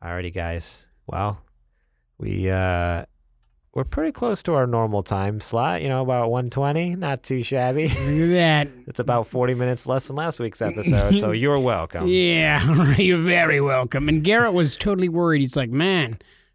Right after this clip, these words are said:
Speaker 2: I don't have anything to talk about. We
Speaker 1: Yeah,
Speaker 2: barely got
Speaker 1: those
Speaker 2: any."
Speaker 1: news stories are bottom of the barrel, and we made 'em work. We
Speaker 2: Yeah.
Speaker 1: made 'em work.
Speaker 2: And I just straight told you, I looked you right dead in your eye,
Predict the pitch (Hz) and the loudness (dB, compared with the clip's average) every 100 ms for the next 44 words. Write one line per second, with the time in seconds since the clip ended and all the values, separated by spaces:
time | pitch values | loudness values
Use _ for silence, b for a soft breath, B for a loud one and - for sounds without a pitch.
0 | - 185 196 135 143 160 165 170 143 190 | -6 -2 0 2 2 2 2 0 0 0
1 | 208 190 160 135 127 170 180 175 175 180 | 0 0 -2 0 0 0 2 2 2 2
2 | 190 165 120 120 104 95 90 85 98 107 | 2 2 0 -2 -2 -2 -4 -6 -4 -4
3 | 104 101 92 104 101 95 104 175 277 330 | -6 -8 -6 -4 -2 -4 -6 -10 -10 -10
4 | 330 311 339 339 - 147 170 208 214 226 | -10 -10 -10 -10 -12 -6 -4 -2 -4 -4
5 | 214 156 165 247 226 - 202 165 196 214 | -6 -4 -2 0 0 2 0 2 0 2
6 | 180 185 - 185 175 180 147 131 175 175 | 2 2 0 2 2 2 0 2 2 4
7 | 175 170 156 131 113 | 2 4 2 0 -2